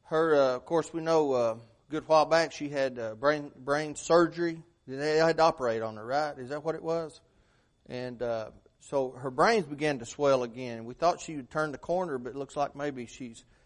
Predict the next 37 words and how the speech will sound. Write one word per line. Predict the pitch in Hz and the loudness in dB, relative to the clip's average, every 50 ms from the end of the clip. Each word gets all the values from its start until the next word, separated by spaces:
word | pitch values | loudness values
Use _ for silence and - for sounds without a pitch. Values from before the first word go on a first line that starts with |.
| _ _ _ _ _ _ - | _ _ _ _ _ _ -4
not | 147 139 - 151 | -4 -4 -2 0
doing | 156 156 151 139 | 0 0 0 0
as | 131 123 110 | -2 -6 -8
well | 123 135 139 143 147 143 131 131 | -2 0 2 4 4 4 4 2
as, | 123 110 110 113 110 - - - | -2 -4 -6 -10 -12 -16 -18 -16
as | 120 120 107 110 | -16 -16 -16 -12
we'd | 123 135 123 110 | -12 -12 -12 -6
hoped. | 117 143 139 139 139 - - | -2 0 0 0 -2 -4 -12
So | - | -12
let's | 135 135 135 - | -12 -12 -12 -12
continue | - - 127 117 139 143 135 131 120 | -16 -20 -16 -14 -12 -12 -12 -12 -16
to | 113 | -20
pray | _ - 143 135 | _ -4 -2 -2
for | 131 117 | -2 -4
her | 123 139 135 135 | -6 -6 -6 -6
and | 123 113 | -8 -10
Jean | 101 123 135 135 135 135 135 135 127 | -10 -8 -8 -8 -8 -8 -10 -10 -12
and, | 120 107 | -14 -16
of | 107 - | -18 -14
course, | - 139 131 123 - | -12 -10 -10 -10 -12
Sister | - 135 - - | -14 -16 -16 -10
Barbara. | 120 127 131 135 131 127 123 127 127 123 _ _ _ _ _ _ _ _ _ _ _ _ _ _ _ - | -4 0 2 2 2 0 -2 -6 -10 -12 _ _ _ _ _ _ _ _ _ _ _ _ _ _ _ -14
Uh, | 120 113 107 - - - | -12 -10 -10 -10 -12 -12
let's | - 127 123 - | -14 -14 -16 -14
keep | - - 143 - - | -12 -12 -12 -12 -6
Jerry | 120 135 139 147 151 147 135 | -2 2 4 4 4 4 2
Shepherd | - - - 147 143 139 - 143 131 139 | -2 -2 0 0 0 0 -2 -6 -8 -8
in | 135 131 | -10 -10
our | 127 | -12
prayers. | - - 139 135 135 139 139 143 143 143 - | -10 -6 -6 -4 -4 -4 -6 -10 -12 -16 -18
He's | - 135 131 - | -18 -16 -16 -16
still | - - 139 131 | -12 -10 -10 -8
battling | 123 127 131 131 127 127 127 123 123 120 113 | -6 -4 -2 -2 -2 -4 -6 -12 -14 -16 -16
some | - - 113 104 104 _ _ _ _ _ _ _ | -18 -18 -18 -20 -20 _ _ _ _ _ _ _
significant | - - 131 113 123 135 131 - - - - 123 120 | -14 -12 -12 -10 -10 -10 -12 -12 -16 -18 -18 -16 -10
health | 123 135 135 131 - _ | -6 -6 -6 -6 -4 _
problems. | - 131 131 131 131 131 131 127 127 - - | 2 4 4 4 2 -2 -8 -12 -14 -18 -20